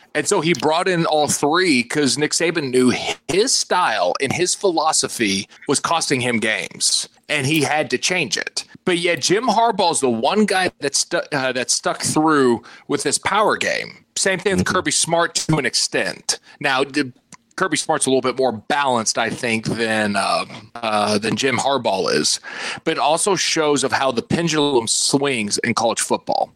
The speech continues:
Speaker 1: The pro-style offense, the run-first mentality, has been a staple for a hundred fifty-one year, a hundred fifty-two years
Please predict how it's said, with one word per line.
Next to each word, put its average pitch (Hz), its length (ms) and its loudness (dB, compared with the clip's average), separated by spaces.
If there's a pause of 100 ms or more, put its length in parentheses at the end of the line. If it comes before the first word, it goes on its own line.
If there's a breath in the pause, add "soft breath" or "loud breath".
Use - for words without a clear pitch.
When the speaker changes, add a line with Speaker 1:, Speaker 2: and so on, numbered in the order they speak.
Speaker 1:
The 135 100 -4
pro-style 165 800 2
offense, 120 720 0
the 117 140 0
run-first 135 580 0
mentality, 104 600 0
has 117 220 -2
been 123 140 -2
a 113 60 -2
staple 135 500 0
for 113 200 0
a 104 60 2
hundred 135 360 -2
fifty-one 117 600 0
year, 104 320 2
a 117 120 0
hundred 143 300 -2
fifty-two 156 480 0
years 98 500 0